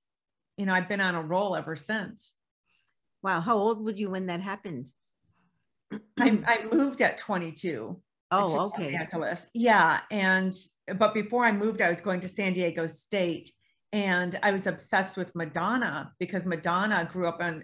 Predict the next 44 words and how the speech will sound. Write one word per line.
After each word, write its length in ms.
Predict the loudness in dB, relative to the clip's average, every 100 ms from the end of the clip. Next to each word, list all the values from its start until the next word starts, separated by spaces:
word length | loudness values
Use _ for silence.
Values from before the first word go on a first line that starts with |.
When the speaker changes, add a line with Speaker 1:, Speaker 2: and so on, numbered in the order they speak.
| -4
Speaker 1:
a 140 | -2 -2
patriarchal 680 | -4 -2 2 2 2 -2
family. 640 | -2 -2 -2 -4 -8 -10 -14 _ -20 _ -4
Her 180 | 0
father's 320 | 4 2 2 -4
from 220 | -6 -2
Italy, 400 | 2 2 2 -2
but 140 | -2
the 80 | -4
same 300 | -4 -4 -4
thing. 140 | -4 -4
And 120 | -2
she 80 | -2
had 80 | -2
a 60 |
lot 260 | 2 4 4
of 60 |
siblings, 680 | 0 -2 -2 0 -2 -2 -4
which 200 | -6 -4
means 220 | -2 -2
you 100 | 0
have 140 | 0 -2
to 60 |
stay 360 | -8 -2 0 0
in 100 | 0
line 260 | 0 -2 -2
with 120 | 0
all 100 | 0
the 120 | 2
other 160 | -2 -4
siblings. 580 | -2 -2 -2 -4 -4 -2
No 140 | 0
one 160 | 0 -4
could 140 | -2
rise 340 | 0 2 2 -2
up. 140 | -2
Everyone 320 | -4 -4 -6 -4
kinda 300 | -2 -2 -4
needs 240 | -10 -10
to 80 | -8
be 140 | -6
the 100 | -4 -6
same. 540 | -4 -4 -4 -6 -6
And, 240 | -8 -10